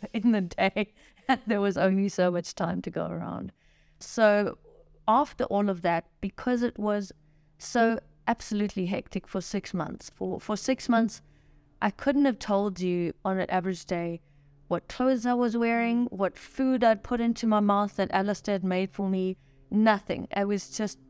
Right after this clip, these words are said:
pure adrenaline and survival mode at the hospital three times a day, every day. And after that, when Joel happened, which was definitely a surprise,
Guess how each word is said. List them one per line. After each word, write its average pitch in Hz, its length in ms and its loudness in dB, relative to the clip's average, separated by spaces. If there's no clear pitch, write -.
pure 262 500 2
adrenaline 208 720 2
and 190 180 -2
survival 180 600 -2
mode 170 440 -2
at 202 160 0
the 202 80 -2
hospital 190 420 -4
three 185 260 -2
times 175 420 -4
a 170 60 -6
day, 156 440 -4
every 160 220 -4
day. 160 420 -10
And 214 600 2
after 262 340 4
that, 185 540 -2
when 202 480 0
Joel 240 280 4
happened, 214 640 -2
which 214 200 -2
was 208 140 -4
definitely 233 500 0
a 233 40 -2
surprise, 165 640 -6